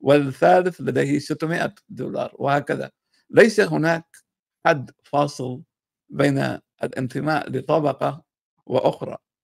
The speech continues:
يعني، ولهذا هو يأتي فيقول، آه، ماركس عندما تعامل مع مشكلة، آه، كيف نعرف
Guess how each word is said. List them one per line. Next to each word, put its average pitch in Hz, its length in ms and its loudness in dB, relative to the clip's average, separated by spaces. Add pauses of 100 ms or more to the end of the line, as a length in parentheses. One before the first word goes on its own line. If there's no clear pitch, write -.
(120)
يعني، - 240 -4
ولهذا 151 360 6
هو 151 140 2
يأتي 151 360 0
فيقول، 147 480 -4 (360)
آه، 135 260 2
ماركس 147 420 0
عندما 135 320 -4
تعامل 139 480 -4
مع 123 180 -12
مشكلة، 127 500 -6 (680)
آه، 127 340 -2
كيف 160 300 -2
نعرف 131 560 -4